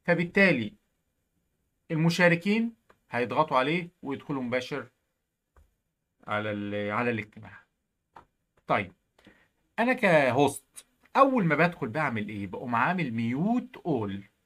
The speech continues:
يعني شوفوا كده لما بعمل ميوت اول، اه بصوا يا جماعه انا بعمل ميوت اول بحيث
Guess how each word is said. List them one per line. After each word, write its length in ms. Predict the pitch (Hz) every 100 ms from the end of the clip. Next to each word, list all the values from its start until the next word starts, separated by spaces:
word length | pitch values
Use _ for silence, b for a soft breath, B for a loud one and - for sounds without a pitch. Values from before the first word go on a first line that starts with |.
| -
يعني 300 | 147 107 95
شوفوا 280 | - 160 -
كده 200 | 143 117
لما 260 | 107 120
بعمل 400 | 131 160 107 104
ميوت 340 | 117 151 160 -
اول، 480 | 147 147 139 131 127 _ _ _ _ _ 110
اه 220 | 101 - _ _ _ _
بصوا 220 | 160 170 165
يا 60 |
جماعه 300 | 120 92 87 _ _ -
انا 100 | 156
بعمل 320 | 156 190 165
ميوت 240 | 143 165 165
اول 200 | 104 98 _ _ _ -
بحيث 320 | - 196 -